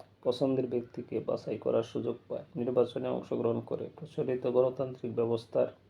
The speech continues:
দল ও প্রার্থীদের জন্য ভোট হচ্ছে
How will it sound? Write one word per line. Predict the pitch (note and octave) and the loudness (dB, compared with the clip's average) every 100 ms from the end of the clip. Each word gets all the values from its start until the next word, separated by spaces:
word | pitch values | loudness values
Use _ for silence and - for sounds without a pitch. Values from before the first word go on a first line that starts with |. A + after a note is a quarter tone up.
| _ _ - _ _ - _ - | _ _ -20 _ _ -20 _ 2
দল | C3 C3 C3 | 8 8 8
ও | |
প্রার্থীদের | B2+ A#2+ - B2 B2 A#2+ | 4 4 4 0 2 2
জন্য | A#2+ A#2+ A#2 | 2 2 0
ভোট | A#2+ A#2+ A#2+ - | 2 2 0 -2
হচ্ছে | A#2 - - A#2 | -2 -2 -2 0